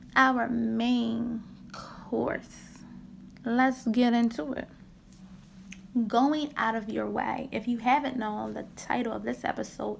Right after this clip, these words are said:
is Going Out Your Way. What do you go out your way for? Let me set this quote right here. It's actually a Post-it that I keep on my computer so that I can always see it when I'm working.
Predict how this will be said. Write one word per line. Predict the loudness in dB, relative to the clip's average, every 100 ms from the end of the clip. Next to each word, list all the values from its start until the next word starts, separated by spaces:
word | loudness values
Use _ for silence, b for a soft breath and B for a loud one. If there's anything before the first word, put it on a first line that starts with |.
| -2
is | -2 -2 -6 -10 B B -2
Going | 2 2 0
Out | -2
Your | 0
Way. | 2 2 -2 -12 B B B B B B B -4
What | 2 4 4
do | 4
you | 4 6 4
go | 2 -2 -2
out | -2 -4 -6
your | -4
way | -4 -6 -10 -12
for? | -12 -12 -16 -20 -20 -18 -18 -18 -20 -20 -20 -20 -20 -20 -6
Let | 0 2
me | 2
set | -2 -6
this | -8 -10
quote | -6 -2 -2 -2
right | -4
here. | -2 -4 -6
It's | -2 2
actually | 2 0 -8 -6 -6 -6
a | -8
Post-it | -2 -2 -2 -6 -8
that | -6 -4
I | -6
keep | -8 -8 -8 -8 -16 B B B -20 -6
on | -2 -2 -2
my | -6
computer | -8 -8 -10 -8 -6 -6 -8 -12 -16 -20
so | -10 -6
that | -4 -4
I |
can | -6 -10 -6
always | -6 -4 -8 -10
see | -8 -6
it | -6 -10 -12
when | -12
I'm | -10 -10
working. | -10 -12 -12 -14 -14